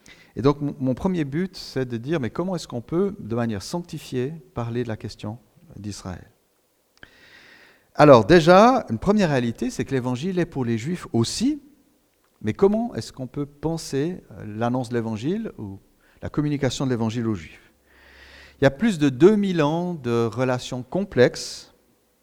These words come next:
pour le moins, entre une certaine chrétienté et les Juifs. Et ça a créé des barrières, des méfiances,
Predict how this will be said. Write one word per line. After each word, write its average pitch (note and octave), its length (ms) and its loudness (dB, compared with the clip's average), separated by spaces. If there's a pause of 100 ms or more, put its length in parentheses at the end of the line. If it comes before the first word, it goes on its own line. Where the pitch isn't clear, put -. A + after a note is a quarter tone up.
(240)
pour G#2 180 -4
le G#2 80 0
moins, B2+ 340 2 (560)
entre E3 260 6
une C3+ 80 0
certaine C#3+ 420 -2
chrétienté F3+ 960 -4 (400)
et C#3 100 6
les B2+ 120 4
Juifs. G2 560 -4
Et A2 120 -2
ça D3 160 -2
a C#3 60 -2
créé D#3+ 360 -2
des C3 140 -2
barrières, A2 480 -2
des A2+ 100 -8
méfiances, G#2+ 800 -6